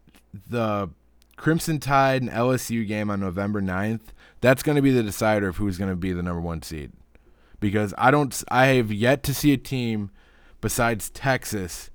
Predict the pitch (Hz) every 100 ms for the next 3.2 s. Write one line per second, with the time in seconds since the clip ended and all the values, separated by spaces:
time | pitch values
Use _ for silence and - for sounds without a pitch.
0 | - 90 123 120 - 120 104 98 - -
1 | 131 131 110 120 113 - - 107 - -
2 | 101 95 135 143 139 104 95 - 120 107
3 | 82